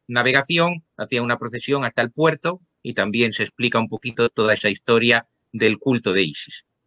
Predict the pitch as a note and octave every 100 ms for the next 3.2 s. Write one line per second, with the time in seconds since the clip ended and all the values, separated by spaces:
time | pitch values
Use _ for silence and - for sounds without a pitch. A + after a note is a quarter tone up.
0 | _ D#2+ F#2+ G#2+ A2 G#2+ A#2 - - G#2
1 | A2+ A2 E2 E2 D#2 D2+ - - - F#2
2 | F#2 G2+ F2+ - _ - G2+ - D2+ -
3 | -